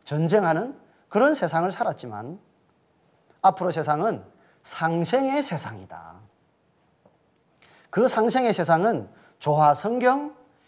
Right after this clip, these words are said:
현실 성경, 지상 성경이라는 말이다.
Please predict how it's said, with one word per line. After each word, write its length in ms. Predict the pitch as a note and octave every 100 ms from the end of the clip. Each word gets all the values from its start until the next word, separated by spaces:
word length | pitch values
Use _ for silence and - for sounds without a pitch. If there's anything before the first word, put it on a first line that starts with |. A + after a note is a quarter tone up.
| _
현실 500 | - C#4+ D4+ D4 D#4
성경, 480 | B3+ D#3+ B2+ A#2+ G2 - _ _ _ _ _
지상 440 | - C4 C4 C#4+ D4+
성경이라는 680 | - D3+ D3 C#3 C3 D3 C#4
말이다. 520 | - A2+ - -